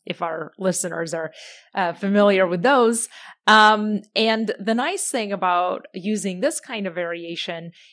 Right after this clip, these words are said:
is it's plausibly random and it's not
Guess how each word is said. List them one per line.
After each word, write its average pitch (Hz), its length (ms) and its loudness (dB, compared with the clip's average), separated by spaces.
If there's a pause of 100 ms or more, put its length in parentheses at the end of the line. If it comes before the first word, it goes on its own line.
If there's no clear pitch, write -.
(140)
is 175 420 -4 (380)
it's 202 320 -2 (160)
plausibly 220 720 -2
random 233 640 -6
and 190 420 -4
it's - 280 -8
not 208 460 -4